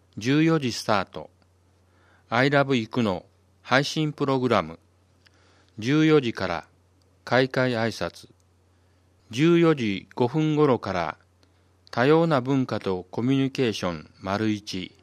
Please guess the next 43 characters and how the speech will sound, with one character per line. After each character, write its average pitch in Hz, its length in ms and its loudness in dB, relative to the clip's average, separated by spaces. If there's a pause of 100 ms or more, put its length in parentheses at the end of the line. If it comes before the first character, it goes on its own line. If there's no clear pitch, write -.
(840)
十 151 260 2
四 160 160 4
時 120 180 -2
二 139 160 0
十 127 220 0
四 123 240 0
分 127 300 -4
頃 117 240 0
か 87 140 -8
ら 82 220 -10 (520)
生 131 260 -4
野 160 140 0
な 120 160 0
も 113 160 -2
の 127 140 0
づ 120 100 -10
く 117 140 -8
り 98 120 -6
と 95 140 -6
ス - 160 -14
ポ 127 200 0
ー 98 40 -4
ツ 80 280 -12
丸 92 260 -4
一。 87 500 -8 (960)
十 156 300 -2
四 160 160 0
時 107 260 -4
三 123 340 -2
十 139 140 -4
分 139 320 -6
頃 127 240 0
か 82 140 -6
ら 76 220 -8 (680)
お 117 100 -2
住 156 180 -4
ま 170 140 2
い 160 40 -2
の 156 120 -4
方 143 260 -2
に 101 140 -2
よ 92 140 -2
る 87 200 -6